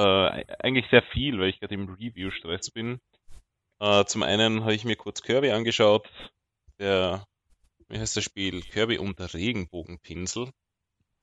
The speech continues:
Äh, ja, find ich etwas schade,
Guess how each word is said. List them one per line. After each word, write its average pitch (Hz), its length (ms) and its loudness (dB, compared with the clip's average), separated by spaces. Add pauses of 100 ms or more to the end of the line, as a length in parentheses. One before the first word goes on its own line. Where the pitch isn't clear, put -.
(500)
Äh, 95 420 4 (180)
ja, 95 260 2
find 98 320 -6
ich 92 80 -4
etwas 95 220 -2
schade, 104 560 4